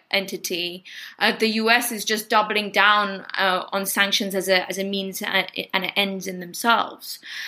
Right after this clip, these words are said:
Um, so the paper, first of all, unpacks, um, the vulnerabilities at hand for Europe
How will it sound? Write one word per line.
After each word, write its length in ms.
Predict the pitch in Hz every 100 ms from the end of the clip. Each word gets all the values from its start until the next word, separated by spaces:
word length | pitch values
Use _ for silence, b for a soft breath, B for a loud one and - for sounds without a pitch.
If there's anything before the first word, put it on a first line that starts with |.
| B B
Um, 240 | 226 226
so 140 | - 277
the 100 | 247
paper, 800 | 285 359 381 359 320 277 240 -
first 360 | - 269 269 269
of 100 | 226
all, 260 | 226 214 -
unpacks, 800 | 208 - - 262 240 - - -
um, 220 | 196 190 190
the 100 | 190
vulnerabilities 760 | 208 196 196 202 208 240 226
at 140 | 202 -
hand 340 | 196 202 220
for 160 | - 247
Europe 460 | 240 254 285 -